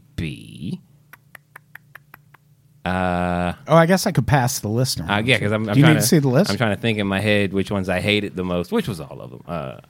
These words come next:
Speaker 1: it's all about teamwork. Sorry about the pause, guys. It's all good. Uh,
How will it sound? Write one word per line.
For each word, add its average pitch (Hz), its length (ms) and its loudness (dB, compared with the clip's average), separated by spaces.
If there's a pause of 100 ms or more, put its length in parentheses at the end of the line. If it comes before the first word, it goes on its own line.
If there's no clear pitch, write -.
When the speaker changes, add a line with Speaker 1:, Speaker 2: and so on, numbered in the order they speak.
(420)
Speaker 1:
it's - 120 -12
all 107 100 0
about 87 180 -4
teamwork. 87 380 -2
Sorry 117 180 4
about 104 220 2
the - 60 -14
pause, 98 360 0
guys. 104 380 -6
It's - 160 -12
all 80 160 -4
good. 80 200 -10 (320)
Uh, 131 360 4